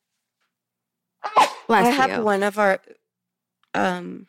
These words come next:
Speaker 2: audience members that always writes me, "Bless you," during our
Speaker 1: Are you
Speaker 2: <laughs>
Speaker 1: serious?
Speaker 2: Yeah.
Speaker 1: I know she always sneezes.
Speaker 2: Um, here's, here's the thing.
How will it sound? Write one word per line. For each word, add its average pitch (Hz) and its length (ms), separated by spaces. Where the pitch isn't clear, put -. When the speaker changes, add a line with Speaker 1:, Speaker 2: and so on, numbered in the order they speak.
Speaker 2:
audience 185 420
members 180 400
that - 200
always 185 380
writes 185 280
me, 180 220
"Bless - 300
you," 185 280
during 196 240
our 196 180
Speaker 1:
Are 320 80
you 294 300
Speaker 2:
<laughs> - 0
Speaker 1:
serious? 349 680
Speaker 2:
Yeah. 392 280
Speaker 1:
I 311 80
know 311 160
she 294 180
always 294 280
sneezes. 302 560
Speaker 2:
Um, 202 380
here's, - 460
here's 185 380
the 175 80
thing. 151 340